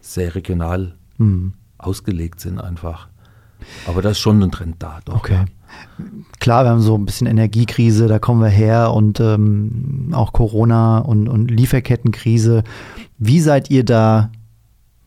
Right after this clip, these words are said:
Speaker 2: ja, ich sag, wie habt ihr euer Schiff da durchmanövriert? Oder wir sind ja eigentlich teilweise noch mittendrin, ja, muss man so sagen.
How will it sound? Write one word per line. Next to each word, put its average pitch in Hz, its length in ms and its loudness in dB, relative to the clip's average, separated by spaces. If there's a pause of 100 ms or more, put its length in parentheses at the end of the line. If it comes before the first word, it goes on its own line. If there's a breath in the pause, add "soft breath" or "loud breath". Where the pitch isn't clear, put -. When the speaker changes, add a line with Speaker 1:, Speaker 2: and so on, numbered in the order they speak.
(540)
Speaker 2:
ja, 87 360 2
ich - 80 -14
sag, 101 200 0
wie 107 120 2
habt 113 160 -2
ihr 107 80 2
euer 104 200 2
Schiff - 300 -2
da 107 280 2 (100)
durchmanövriert? 95 840 0
Oder 101 300 0
wir 107 180 2
sind 117 140 4
ja 107 80 2
eigentlich 101 240 2
teilweise 104 420 2
noch 95 140 2
mittendrin, 95 580 0
ja, 95 100 2
muss 101 180 0
man 98 120 0
so 95 140 -2
sagen. 92 240 0